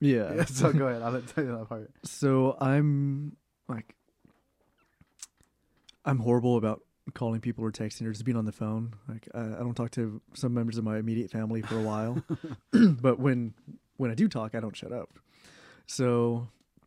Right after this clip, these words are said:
Speaker 1: I wanted to hang out with Steven, but I was like, "Well, like, you know, I don't really know. I don't really know." And I don't remember.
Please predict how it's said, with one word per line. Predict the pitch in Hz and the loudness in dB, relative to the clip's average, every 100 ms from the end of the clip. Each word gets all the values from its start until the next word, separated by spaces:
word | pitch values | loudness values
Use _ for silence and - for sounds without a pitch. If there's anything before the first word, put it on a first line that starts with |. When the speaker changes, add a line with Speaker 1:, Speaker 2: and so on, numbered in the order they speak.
| _ _ _ _ _ _ _ - | _ _ _ _ _ _ _ -6
Speaker 1:
I | 123 | 0
wanted | 131 139 | 2 2
to | |
hang | 135 | 2
out | 127 | 2
with | 117 | -2
Steven, | - 117 107 113 110 | -2 -2 -2 -2 -2
but | 104 | -6
I | |
was | 104 | -8
like, | 101 113 | -10 -14
"Well, | 113 127 - | -14 -14 -16
like, | - - | -18 -16
you | |
know, | - | -14
I | - | -14
don't | - | -14
really | - | -14
know. | 113 120 123 | -12 -10 -10
I | - | -10
don't | 104 | -12
really | 110 | -8
know." | 135 143 147 | -6 -2 -2
And | 127 117 - _ - _ _ _ _ _ _ _ _ _ _ _ _ - | -2 -4 -10 _ -20 _ _ _ _ _ _ _ _ _ _ _ _ -12
I | 107 110 123 | -6 -4 -2
don't | 180 | 0
remember. | 143 135 113 | 2 2 0